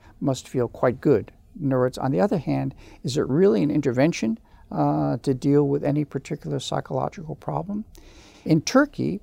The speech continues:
uh, there was an intervention, uh, where they put children in one of these bubbles where they bounce up and down.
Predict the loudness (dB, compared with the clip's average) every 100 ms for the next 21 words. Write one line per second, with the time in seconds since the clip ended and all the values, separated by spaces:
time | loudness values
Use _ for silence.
0 | -12 -10 0 2 2 4 4 2 0 0
1 | 0 -2 -2 -4 -8 -10 -20 -8 0 2
2 | 2 2 2 2 0 0 -2 0 0 2
3 | 0 -2 -6 -20 -20 -2 2 4 4 4
4 | 2 0 -2 4 6 6 2 -4 -14 -10
5 | 0 4 4 4 0 2 4 4 2 -2
6 | 0 0 2 2 0